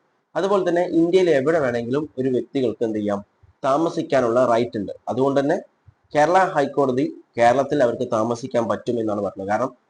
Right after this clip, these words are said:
അതിന് യാതൊരു തരത്തിലുള്ള നിയമ തടസ്സവുമില്ല. കാരണം ജാർഖണ്ഡിലെ ഒരു വ്യക്തിക്ക് കേരളത്തിൽ വന്നിട്ട് താമസിക്കുന്നതിന് യാതൊരു പ്രശ്നവുമില്ല.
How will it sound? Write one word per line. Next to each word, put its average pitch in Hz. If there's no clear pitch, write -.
അതിന് 147
യാതൊരു 156
തരത്തിലുള്ള 139
നിയമ 127
തടസ്സവുമില്ല. 117
കാരണം 117
ജാർഖണ്ഡിലെ 139
ഒരു 139
വ്യക്തിക്ക് 135
കേരളത്തിൽ 143
വന്നിട്ട് 127
താമസിക്കുന്നതിന് 120
യാതൊരു 143
പ്രശ്നവുമില്ല. 110